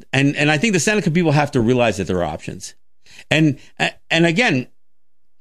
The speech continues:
there's risk fighting the state, but there's also risk in continuing because, like I said, if you pay them for the next seven years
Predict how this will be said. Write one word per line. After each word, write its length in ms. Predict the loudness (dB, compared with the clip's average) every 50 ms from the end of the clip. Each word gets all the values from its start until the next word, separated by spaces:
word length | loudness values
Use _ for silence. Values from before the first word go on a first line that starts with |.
| -18 -18 -20 -20 -20 -20 -20 -20 -20 -20 -20 -20 -20 -8
there's 420 | 0 4 4 6 6 4 2 2
risk 320 | 2 4 4 2 2 -2 -2
fighting 360 | 0 2 2 4 4 2 2
the 40 | 2
state, 340 | 0 -2 -4 -6 -6 -10 -14 -20 -20 -20 -20 -20 -20 -4 2
but 100 | 2 4
there's 140 | 4 2 0
also 340 | 0 2 2 2 2 2 0
risk 400 | 2 2 2 2 2 0 0 0
in 120 | 0 2
continuing 520 | 2 0 0 2 0 2 2 2 2 2 2
because, 260 | 2 2 2 0 0 -6 -16 -16 -4
like 160 | 0 0 2 2
I 60 | 0
said, 280 | 2 2 2 0 0 -6 -14 -20 -4 2
if 180 | 2 4 6 6
you 160 | 6 6 6
pay 280 | 4 2 2 2 2 2
them 300 | 2 2 2 2 0 0 -6 -18 -20 -20 -18 -16 -14 -14
for 180 | -2 2 2 2
the 100 | 4 2
next 180 | 0 0 0
seven 240 | 0 0 0 2 0
years 340 | 0 0 0 -2 -4 -8